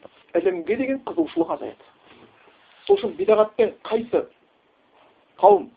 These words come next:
көбірек айналысса, олар соғұрлым білімнен алыс болады. Қарасаңыздаршы, ислам дінде қайсы бір жамағат бидағатпен көбірек айналысты, оларда ілім соғұрлым аз. Сондықтан кейде ағымдарын қараңыз, иә?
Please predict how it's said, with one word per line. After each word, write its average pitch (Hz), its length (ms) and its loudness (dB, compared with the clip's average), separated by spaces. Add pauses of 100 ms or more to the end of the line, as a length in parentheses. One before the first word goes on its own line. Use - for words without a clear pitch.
көбірек 190 400 6
айналысса, 160 480 2 (1500)
олар 175 280 0 (100)
соғұрлым 196 400 2
білімнен 170 260 -8
алыс - 240 -8
болады. - 240 -16 (1300)
Қарасаңыздаршы, 180 500 -8 (380)
ислам 165 400 -4 (160)
дінде 175 260 -6 (160)
қайсы 220 240 0
бір 151 160 -4
жамағат 185 400 2 (540)
бидағатпен 180 500 6
көбірек 233 240 8
айналысты, 185 400 2 (220)
оларда 180 420 4
ілім 220 240 0
соғұрлым 160 400 -2
аз. - 80 -20 (1400)
Сондықтан 170 400 -8
кейде 175 160 4
ағымдарын 156 400 -2
қараңыз, - 240 -14
иә? 208 80 -10